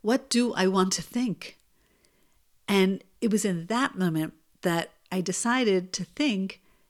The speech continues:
that God was with me and that God was protecting me and that I wanted to pray to God and ask God to help me get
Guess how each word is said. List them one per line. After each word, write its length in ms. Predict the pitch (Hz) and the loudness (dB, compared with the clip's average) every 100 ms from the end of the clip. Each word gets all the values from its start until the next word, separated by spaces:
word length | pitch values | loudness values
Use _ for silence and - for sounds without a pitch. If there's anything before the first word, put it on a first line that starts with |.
| _ 202 | _ -2
that 220 | 185 190 | -2 0
God 320 | 175 165 170 | 0 0 0
was 200 | 170 - | -4 -4
with 220 | 156 - | -8 -8
me 240 | - - 156 _ _ _ _ _ _ | -12 -12 -14 _ _ _ _ _ _
and 160 | 208 185 | -4 -2
that 140 | 180 | -2
God 280 | 208 175 180 | -2 -2 -2
was 180 | 180 170 | -4 -6
protecting 500 | - - 165 - 147 | -6 -6 -6 -6 -8
me 240 | 147 160 _ _ _ _ - | -6 -10 _ _ _ _ -6
and 180 | 190 185 | -2 2
that 220 | 190 185 - | 2 2 0
I 100 | 185 | -2
wanted 360 | 180 180 190 190 | 2 0 0 -4
to 80 | |
pray 260 | 185 196 185 | -4 2 2
to 80 | 208 | 2
God 340 | 226 240 262 - | 0 -2 -2 -4
and 160 | 170 170 | -6 -2
ask 320 | 175 185 - _ - | -2 -2 -6 _ -4
God 340 | 165 170 170 _ - | -2 -2 -4 _ -12
to 100 | 180 | -10
help 340 | - 165 165 202 | -6 -4 -4 -2
me 160 | 226 | -2
get 240 | 226 175 | -2 -4